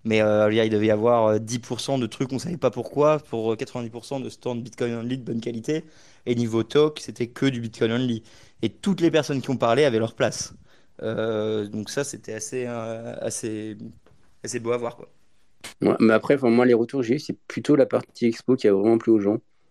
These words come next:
Speaker 2: Les talks, enfin, après, je pense que certains sont blasés. Mais la partie expo, il y en a, ils étaient super contents de découvrir des solutions. Enfin, moi, j'ai eu des D M avec, euh,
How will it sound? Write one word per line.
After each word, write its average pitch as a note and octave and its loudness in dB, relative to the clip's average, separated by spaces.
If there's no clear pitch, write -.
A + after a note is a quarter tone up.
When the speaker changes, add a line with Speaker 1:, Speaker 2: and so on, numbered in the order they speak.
Speaker 2:
Les G2+ 4
talks, A#2 2
enfin, G2+ 4
après, A2+ 2
je - -4
pense A2 0
que - -4
certains A2+ 0
sont G2+ 2
blasés. G2+ 4
Mais G#2+ 6
la G2+ 6
partie G#2+ 2
expo, C#3+ 2
il A#2+ 8
y G#2 6
en G#2 6
a, B2+ 6
ils G2+ 4
étaient F#2+ 0
super A#2+ 0
contents A#2+ 2
de A2+ 6
découvrir G#2+ 2
des G2+ 4
solutions. G2+ 2
Enfin, G2+ 2
moi, G#2 6
j'ai G2+ 0
eu G2+ 4
des F#2+ 2
D G2 4
M A2 2
avec, G2+ -2
euh, - 0